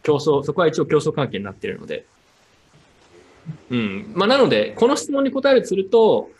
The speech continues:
自分はこういう技術は自分たちの生活は今よりも良くなると本当に思いますし、格差の拡大を助長するのかと言われると結構微妙。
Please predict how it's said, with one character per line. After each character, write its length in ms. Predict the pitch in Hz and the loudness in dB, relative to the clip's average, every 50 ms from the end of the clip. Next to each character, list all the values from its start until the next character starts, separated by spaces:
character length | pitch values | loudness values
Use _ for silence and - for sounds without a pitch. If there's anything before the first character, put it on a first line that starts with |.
| _ _ _ _ _ _ _ _ _ - | _ _ _ _ _ _ _ _ _ -4
自 120 | 175 196 | -2 0
分 220 | 214 262 269 269 269 | 0 0 0 0 2
は 360 | 254 254 247 240 220 - - 196 - | 2 2 2 2 0 -2 -8 -4 2
こ 120 | - 240 | 2 4
う 60 | 247 | 4
い 40 | 247 | 4
う 20 | 233 | 2
技 80 | 254 | 2
術 220 | 254 233 147 123 123 | 0 0 0 0 -2
は 200 | 113 104 104 - | -2 -2 -2 -6
自 140 | 127 131 156 | -6 -6 -4
分 60 | 185 | -2
た 80 | 180 151 | -2 -2
ち 60 | - | -2
の 80 | 113 104 | -4 -2
生 160 | - 117 107 | -2 -2 -2
活 460 | 110 107 - 113 110 107 107 107 107 127 | -2 -4 -4 -4 -2 -2 -2 -4 -4 -4
は 120 | 143 139 | -4 -2
今 140 | 156 156 151 | 0 0 0
よ 80 | 113 104 | 0 0
り 60 | 98 | -2
も 80 | 98 | -4
良 100 | 107 123 | -6 -6
く 100 | 123 147 147 | -6 -6 -8
な 100 | 110 101 | -6 -6
る 80 | 95 92 | -6 -8
と 80 | - | -8
本 140 | 101 113 107 | -8 -10 -8
当 120 | - 110 104 | -6 -6 -6
に 60 | 101 | -6
思 260 | 95 101 101 104 104 | -6 -6 -4 -4 -4
い 40 | 104 | -4
ま 120 | 104 101 | -6 -8
す 120 | 101 - - | -10 -12 -18
し、 380 | - - - 101 98 95 - - _ _ _ _ _ _ _ | -18 -14 -10 -10 -10 -10 -12 -16 _ _ _ _ _ _ _
格 220 | - 254 277 277 - | -4 -4 -4 -2 -2
差 160 | - 185 143 | -2 0 0
の 140 | 123 117 110 | 0 -2 -4
拡 240 | - 123 117 - | -4 -6 -4 -2
大 100 | 127 127 120 | 0 0 0
を 40 | 117 | 0
助 100 | 120 120 | -2 -4
長 160 | 123 180 185 | -4 -4 -4
す 300 | 180 - - - - _ _ _ _ _ _ _ - | -4 -6 -12 -14 -16 _ _ _ _ _ _ _ -4
る 160 | 175 185 302 | -2 0 2
の 80 | 285 - | 2 2
か 100 | - 113 | 0 -2
と 80 | 107 | -2
言 60 | 110 104 | -2 -2
わ 60 | 104 | -2
れ 60 | 104 | -2
る 60 | - | -4
と 120 | - - - _ _ _ _ | -6 -12 -14 _ _ _ _
結 160 | - 120 110 - | -6 -4 -4 -4
構 60 | 113 | -6
微 160 | 95 107 104 | -6 -6 -6
妙。 240 | 104 104 95 90 | -6 -6 -6 -10